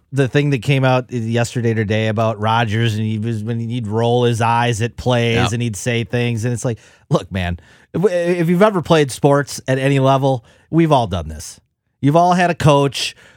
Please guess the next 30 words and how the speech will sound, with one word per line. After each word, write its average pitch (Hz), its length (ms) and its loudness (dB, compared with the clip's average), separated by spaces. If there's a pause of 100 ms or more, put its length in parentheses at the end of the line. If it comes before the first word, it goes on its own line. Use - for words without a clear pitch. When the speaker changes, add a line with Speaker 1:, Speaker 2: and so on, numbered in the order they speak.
Speaker 1:
or 127 400 2
there's 127 340 0
games 143 480 0
where 143 80 2
something's 147 360 0
going 135 280 2
on 131 320 2
and 117 140 -2
they 139 100 2
call 139 260 2
something 139 360 -2
and 113 80 0
you 131 100 2
don't, 143 240 0
I 147 60 -2
mean, 143 320 -4
Speaker 2:
I - 20 -2
gotta 185 220 0
go 147 100 4
Speaker 1:
it's, 131 80 0
Speaker 2:
lay 127 140 0
down 139 180 0
a 101 60 -2
Speaker 1:
ask, 233 300 0
Speaker 2:
bunt? 139 240 2
Speaker 1:
ne-, 240 80 2
Speaker 2:
Are - 40 0
you - 60 -6
Speaker 1:
next 233 240 0
Speaker 2:
kidding 240 100 4